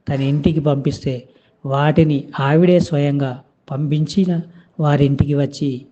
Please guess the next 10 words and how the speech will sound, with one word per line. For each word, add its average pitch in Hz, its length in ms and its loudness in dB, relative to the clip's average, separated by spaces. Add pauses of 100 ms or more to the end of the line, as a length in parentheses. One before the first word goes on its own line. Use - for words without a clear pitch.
ఇచ్చిపోతుంది. 131 680 -8 (680)
ఆమె 139 500 2
రోజువారీ 156 540 4
వ్యవసాయ 147 480 0
కూలీగా 135 420 -2
బ్రతుకుతున్నారు. 120 760 -8 (2000)
ఆమెకు 143 500 2 (420)
టమ్కోర్ 160 500 4
యూనివర్సిటీ 156 720 2 (640)
ఆమె 143 400 -2